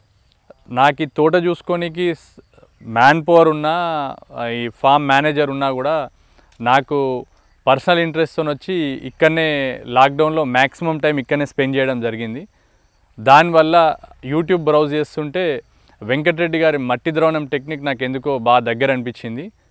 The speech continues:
ఎందుకంటే బయట దొరికే మళ్ళీ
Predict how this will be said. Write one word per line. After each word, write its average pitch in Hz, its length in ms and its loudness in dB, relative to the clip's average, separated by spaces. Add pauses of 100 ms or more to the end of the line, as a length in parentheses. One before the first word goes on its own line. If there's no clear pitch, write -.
(720)
ఎందుకంటే 151 560 -2 (220)
బయట 131 440 2
దొరికే 165 680 0
మళ్ళీ 143 500 -2